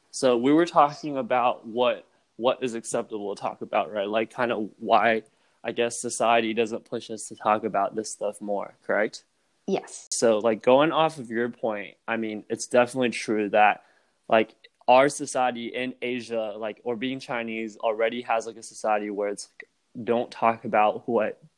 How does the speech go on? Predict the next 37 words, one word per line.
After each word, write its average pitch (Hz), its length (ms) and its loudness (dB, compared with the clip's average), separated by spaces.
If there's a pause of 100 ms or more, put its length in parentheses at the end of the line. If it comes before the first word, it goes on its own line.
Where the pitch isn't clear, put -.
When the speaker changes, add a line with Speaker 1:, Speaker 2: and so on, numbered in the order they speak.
(140)
Speaker 1:
doesn't 117 480 2 (280)
save 117 400 4
face 110 560 -2 (240)
slash 107 500 0
what 107 260 -2
doesn't, 107 440 -2
like, 101 280 -4 (260)
basically 110 400 0
make 110 220 -2
your 110 100 -4
family 107 400 -4
proud 104 720 6
and 101 160 -6
brings 104 320 -2
your 104 100 -6
family 104 460 -2
honor, 107 540 -6
even 110 220 -2
though 104 100 0
that's, 104 240 0
like, 104 100 -4
a 104 60 -8
stereotype, 101 720 -2
it's 90 100 -18
very 98 300 -4
true. 104 380 -8 (720)
Speaker 2:
Yeah. 101 160 0
Speaker 1:
Um, 101 200 -6 (260)
and 120 120 6
then 123 120 6
in 127 160 4
our 135 100 4
society 117 600 2
of, 98 120 -6
like, 107 200 -4
social 117 400 -4
media, 101 760 0